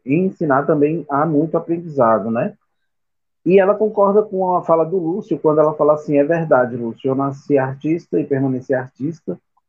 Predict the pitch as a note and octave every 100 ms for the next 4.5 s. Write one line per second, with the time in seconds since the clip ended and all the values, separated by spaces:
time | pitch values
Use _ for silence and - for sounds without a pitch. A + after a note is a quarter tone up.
0 | _ D3+ D3 D3+ C#3+ B2+ C#3+ D3+ D3 C#3
1 | C#3 C3 - _ - B2+ C#3+ C#3+ - E3
2 | - E3+ E3+ D#3+ D#3 D3 D3 C#3+ D3+ B2
3 | G#2 G#2 B2 C3 A#2+ C#3 D#3 D3 C3+ C#3
4 | C3+ C3 - C3 C#3